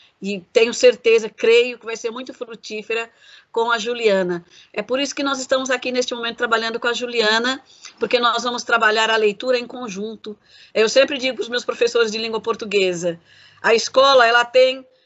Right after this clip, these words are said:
é, ela tem du-, duas, duas propostas que ela precisa dar conta, que é da escola, não é do pai, não é da sociedade, é da escola.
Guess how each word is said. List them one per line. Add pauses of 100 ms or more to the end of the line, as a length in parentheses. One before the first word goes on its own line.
(180)
é,
ela
tem
du-,
duas,
duas
propostas
que
ela
precisa
dar
conta, (560)
que
é
da
escola,
não
é
do
pai, (380)
não
é
da
sociedade,
é
da
escola.